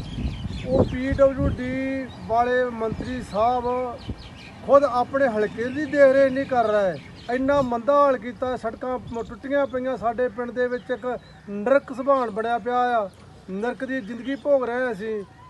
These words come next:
ਸਾਰੇ ਲੋਕ। ਸਾਡੇ ਆ ਸਕੂਲ ਆ, ਸਰਕਾਰੀ ਸਕੂਲ, ਐਲੀਮੈਂਟਰੀ ਸਕੂਲ ਔਰ ਮਿਡਲ ਸਕੂਲ, ਜਦੋਂ ਇੱਥੇ ਸਾਡੇ ਟੀਚਰ ਸਾਹਿਬਾਨ ਆਉਂਦੇ ਆ,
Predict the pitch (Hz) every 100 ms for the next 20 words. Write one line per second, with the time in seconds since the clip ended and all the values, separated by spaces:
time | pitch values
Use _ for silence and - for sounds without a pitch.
0 | - - 240 262 262 247 240 220 233 220
1 | - 226 220 240 240 226 - 170 208 220
2 | 233 233 208 202 226 233 180 - 226 226
3 | 220 233 262 247 226 254 226 226 202 -
4 | - 220 208 247 277 - 202 233 220 214
5 | 190 - - - - - - 160 220 294
6 | 302 294 269 277 240 247 262 262 262 214
7 | 262 196 254 254 254 254 247 226 226 240
8 | 202